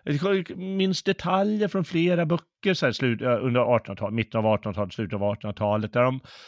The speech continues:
ja, men när de har druckit sina skålar så här på kvällen,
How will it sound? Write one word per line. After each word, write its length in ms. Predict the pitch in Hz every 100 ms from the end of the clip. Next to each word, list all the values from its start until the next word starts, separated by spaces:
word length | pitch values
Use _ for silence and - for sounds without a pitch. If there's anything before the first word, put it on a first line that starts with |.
| - - - _
ja, 180 | - 180
men 140 | 208 214
när 100 | 220
de 100 | 214
har 80 |
druckit 300 | 202 - 214
sina 180 | - 220
skålar 640 | - 240 214 156 180 220 214
så 140 | 147
här 80 | 123
på 120 | -
kvällen, 560 | 135 110 104 113 107